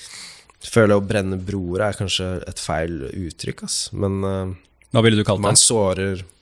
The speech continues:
Speaker 1: man sårer noen, noen sårer deg, og så lærer man, og så vokser man og går videre.
Speaker 2: Mm.
Speaker 1: Det er egentlig sånn det er, altså. Man kan ikke sette seg ned og bare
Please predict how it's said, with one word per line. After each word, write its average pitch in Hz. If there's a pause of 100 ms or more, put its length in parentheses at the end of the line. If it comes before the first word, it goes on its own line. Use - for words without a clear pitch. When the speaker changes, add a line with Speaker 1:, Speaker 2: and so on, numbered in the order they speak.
(160)
Speaker 1:
man 120
sårer 110
noen, 120
noen 113
sårer 104
deg, 110
og 104
så -
lærer 90
man, 92
og 92
så 92 (340)
vokser -
man 98
og 98
går 95
videre. 92 (360)
Speaker 2:
Mm. 110
Speaker 1:
Det 95
er 98
egentlig 92
sånn 92
det 90
er, 92
altså. -
Man 98
kan 98
ikke 98
sette -
seg 90
ned 76
og 78
bare 71